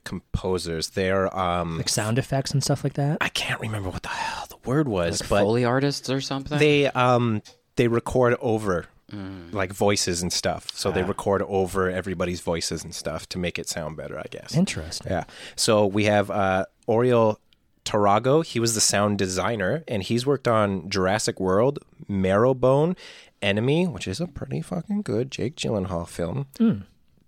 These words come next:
Speaker 1: Beyond Reanimator, and then The Devil's Backbone.
Speaker 2: I feel like I've heard of The Devil's Backbone for
Speaker 1: It's a
Speaker 2: some reason.
Speaker 1: Guillermo del Toro
Speaker 2: Oh,
Speaker 1: film.
Speaker 2: that's why. Yeah, okay.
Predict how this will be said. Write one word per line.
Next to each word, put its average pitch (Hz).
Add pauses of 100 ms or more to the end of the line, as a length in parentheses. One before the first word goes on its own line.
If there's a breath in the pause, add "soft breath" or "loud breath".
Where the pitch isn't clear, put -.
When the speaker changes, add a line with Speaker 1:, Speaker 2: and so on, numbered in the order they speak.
(200)
Speaker 1:
Beyond 117
Reanimator, 131
and 104
then 98 (260)
The -
Devil's 95
Backbone. - (120)
Speaker 2:
I 135
feel -
like 156
I've 143
heard 139
of 113
The 104
Devil's 104
Backbone 95
for -
Speaker 1:
It's 101
a 107
Speaker 2:
some 101
reason. 104 (120)
Speaker 1:
Guillermo 104
del 98
Toro 104
Speaker 2:
Oh, 92
Speaker 1:
film. 120
Speaker 2:
that's 107
why. 104
Yeah, 95
okay. 107